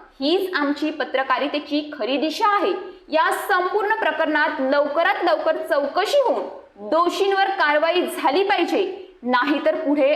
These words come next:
अनेक कुटुंब याच भ्रष्ट यंत्रणेच्या विळख्यात अडकतील.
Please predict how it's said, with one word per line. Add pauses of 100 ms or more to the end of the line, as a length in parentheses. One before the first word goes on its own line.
(160)
अनेक
कुटुंब (280)
याच (100)
भ्रष्ट
यंत्रणेच्या
विळख्यात
अडकतील.